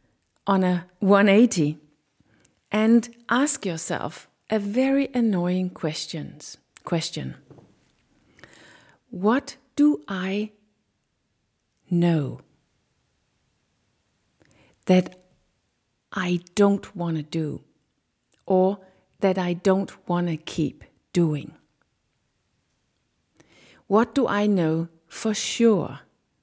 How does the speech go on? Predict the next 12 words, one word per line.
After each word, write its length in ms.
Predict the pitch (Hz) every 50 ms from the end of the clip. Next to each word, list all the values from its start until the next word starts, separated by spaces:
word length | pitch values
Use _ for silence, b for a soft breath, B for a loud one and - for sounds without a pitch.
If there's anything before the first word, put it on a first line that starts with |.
| _ _ _ _ _ _ _ _ _ _ _ _ _ _ _ _ _ _ -
that 300 | 190 180 175 - - _ _ -
I 160 | 190 185 175
shouldn't 480 | 170 - - - 202 190 190 165 156 -
do 180 | 180 165 170
anymore? 540 | 160 156 156 156 151 151 151 147 131 131 135 - _ _ _ _ _ _ _ _ _ _ b b b b b b b b b
What 300 | - 202 220 254 254 -
do 100 | 285 269
I 140 | 247 240 240
know 240 | 233 226 226 233
for 180 | 226 - 226 208
sure 580 | 196 - - - - 214 208 196 175 156 147 151 b b b b b b b b b b _ _
that 320 | - 202 180 175 - -